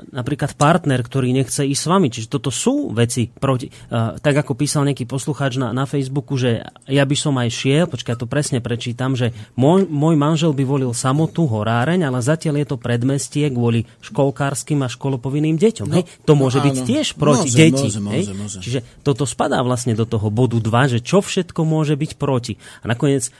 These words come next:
Speaker 1: proti môžete byť vy sami sebe, ako povedal aj Žiarislav, že stále čakáte na tú pravú chvíľu, že ešte nie, ešte nie. A potom sa
Speaker 2: Hej.
Speaker 1: naozaj zobudíte v šesťdesiatke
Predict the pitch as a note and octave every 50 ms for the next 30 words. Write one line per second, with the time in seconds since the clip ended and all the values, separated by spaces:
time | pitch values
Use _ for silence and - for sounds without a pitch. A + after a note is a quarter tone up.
0 | _ _ _ - C3+ C3 C#3+ C#3 - D3 C3 C3 C#3 B2+ C#3 B2+ A#2+ C#3 B2 C3+
1 | B2+ A#2 - - C#3+ C#3+ C#3+ - - C3+ C3 C#3+ C#3 - - A2+ G#2 G#2 C3 F3
2 | G#3 - - - - - - _ - A2 - A#2+ A#2 C3 B2 A#2+ A#2 A#2 A2+ G#2+
3 | G#2 G2 A2+ A2+ B2 C#3 - - D3 C3+ C3+ B2 A#2+ A#2 A2+ - - - - B2+
4 | C#3+ E3 F3 F3+ F3+ E3 - - C3+ C3+ - D3+ D3 D3 - - C3 B2 A#2+ A#2
5 | A#2+ A#2 A2 - A#2+ C3 C3+ B2 C3 A#2+ A#2 - A#2+ B2+ C#3+ D#3+ D#3 D3 D3+ D3+
6 | C#3 C3 B2+ B2 A#2+ B2 - D#3+ E3 - - - F3 D#3+ D#3+ D#3 D3 - C#3 C#3+
7 | - - - E3+ C#3+ B2 - C3 D3+ C#3 C3+ D3 C#3 D3+ C#3+ C3+ B2 A#2+ C#3+ C3
8 | C#3 C3+ C#3 A#2+ B2 A2 - - C#3+ B2+ C3 D#3+ - - D3+ B2 - F#3 E3 -
9 | - - - D#3